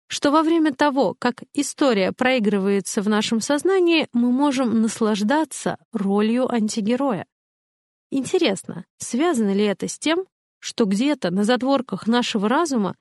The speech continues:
за пределами влияния героизирующих нас внутренних рассказчиков, мы знаем, что отнюдь не так прекрасны? Хранить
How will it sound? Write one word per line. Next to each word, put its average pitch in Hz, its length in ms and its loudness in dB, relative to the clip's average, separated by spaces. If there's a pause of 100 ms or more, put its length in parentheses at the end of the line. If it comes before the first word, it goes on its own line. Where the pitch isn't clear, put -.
(240)
за 226 160 0
пределами 226 600 2
влияния 196 680 0
героизирующих 214 1120 0
нас 196 260 0
внутренних 196 540 0
рассказчиков, - 720 -4 (560)
мы 233 260 2
знаем, 208 640 0 (140)
что - 300 -2
отнюдь 226 500 -2
не 190 120 0
так 180 280 -2
прекрасны? - 680 -10 (680)
Хранить 226 560 0